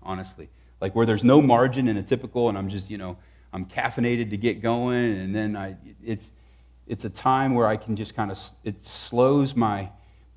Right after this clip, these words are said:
my, the world kind of slows down, my mind gets sharp. And it's interesting, when we look at the timeline of when Nehemiah's brother came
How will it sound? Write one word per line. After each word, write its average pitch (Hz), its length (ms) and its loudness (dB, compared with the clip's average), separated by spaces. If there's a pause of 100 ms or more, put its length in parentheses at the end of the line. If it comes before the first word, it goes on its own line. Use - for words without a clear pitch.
(140)
my, 104 460 -2 (300)
the 110 100 -4
world 156 440 6
kind 147 160 2
of 131 60 -2
slows 131 280 0
down, 123 240 0
my 110 100 2
mind 123 380 2
gets 123 160 -4
sharp. 110 460 -4 (920)
And 127 120 4
it's 135 120 6
interesting, 214 440 6
when 139 120 6
we 139 120 8
look 202 200 6
at 294 80 2
the 156 80 0
timeline 139 640 2
of 113 100 0
when 127 160 2
Nehemiah's 135 460 2
brother 117 260 2
came 107 560 -6